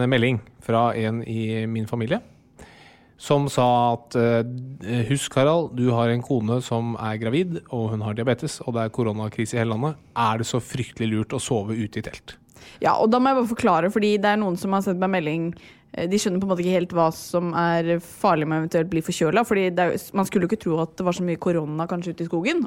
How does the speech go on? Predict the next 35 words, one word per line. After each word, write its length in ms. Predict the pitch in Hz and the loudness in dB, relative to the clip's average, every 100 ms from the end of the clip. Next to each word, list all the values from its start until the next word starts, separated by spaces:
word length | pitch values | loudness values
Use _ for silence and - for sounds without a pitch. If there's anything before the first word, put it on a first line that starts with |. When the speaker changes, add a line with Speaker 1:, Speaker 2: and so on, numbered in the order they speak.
| - | -2
Speaker 2:
og 80 | |
det 80 | 185 | 0
er 100 | 320 139 | 2 2
det 80 | |
jo 20 | 123 | -2
ikke 240 | - 95 | -2 -4
nødvendigvis. 600 | - 147 143 120 - - - - - - - - - _ - | -4 -4 -4 -4 -6 -14 -20 -18 -18 -20 -20 -20 -20 _ 2
Men 500 | 220 233 254 254 156 | 4 4 4 2 0
man 320 | 226 226 226 233 | 2 4 4 2
tar 280 | - 190 | 2 4
jo 40 | 220 | 4
en 20 | 226 | 0
risiko 340 | 170 175 180 | -2 -2 0
ved 120 | 180 180 | 2 0
at 40 | - | 0
for 60 | 185 | -2
eksempel 440 | 180 160 - 165 | 0 -2 0 0
vi 140 | 160 160 | 0 0
kan 220 | 160 135 | 0 -2
fryse, 400 | - 320 269 320 349 381 392 294 | 0 0 2 2 2 0 -2 -2
bli 400 | 170 165 160 160 | 0 0 0 -2
kalde 440 | 254 233 247 269 | 0 2 2 0
og 320 | - 175 170 165 | 0 2 2 0
bli 140 | 151 | -2
forkjøla, 400 | - 202 262 381 - _ | -4 0 0 0 -4 _
og 60 | - | 2
da 100 | 185 | 2
har 60 | 190 | 2
vi 100 | - | 0
enda 380 | 233 220 185 170 170 | 0 2 2 2 2
dårligere 280 | 156 156 160 | 2 2 0
immunforsvar, 420 | 143 - 190 254 - | -2 -2 0 0 2
særlig 220 | 190 185 | 2 2
jeg 100 | 160 | 2
kanskje 280 | 160 170 | 0 2